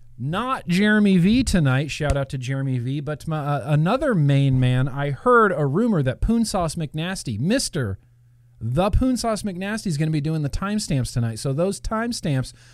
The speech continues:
are gonna be the first pinned comment right underneath this video.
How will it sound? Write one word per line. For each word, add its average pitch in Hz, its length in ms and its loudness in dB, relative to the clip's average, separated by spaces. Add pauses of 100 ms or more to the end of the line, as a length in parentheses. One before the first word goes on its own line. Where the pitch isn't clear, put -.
(140)
are 139 80 -4
gonna 160 140 0
be 156 100 -2
the 151 80 -2
first 185 320 -6
pinned 185 300 2
comment 185 340 -6
right 139 300 0
underneath 165 320 -2
this 131 160 -4
video. 170 340 -2